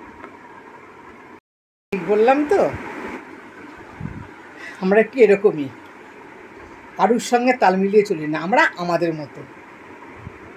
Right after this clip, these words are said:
অনেকে তোমার দেখবে রেডিমেড কেনে,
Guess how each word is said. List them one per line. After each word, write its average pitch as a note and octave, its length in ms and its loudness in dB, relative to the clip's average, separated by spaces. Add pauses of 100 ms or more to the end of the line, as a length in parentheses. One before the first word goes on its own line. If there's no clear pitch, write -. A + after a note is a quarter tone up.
(160)
অনেকে A#3+ 280 2
তোমার A#3+ 280 0
দেখবে G#3+ 320 4 (680)
রেডিমেড A#3+ 380 4
কেনে, D#3+ 320 -2